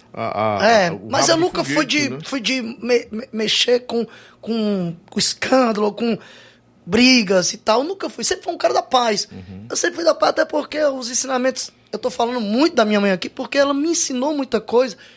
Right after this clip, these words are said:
Speaker 2: É, e eu tentava seguir as rédeas do que ela,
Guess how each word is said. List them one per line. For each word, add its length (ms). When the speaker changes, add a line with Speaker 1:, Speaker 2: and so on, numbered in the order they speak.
Speaker 2:
É, 400
e 220
eu 360
tentava 460
seguir 440
as 420
rédeas 380
do 120
que 140
ela, 260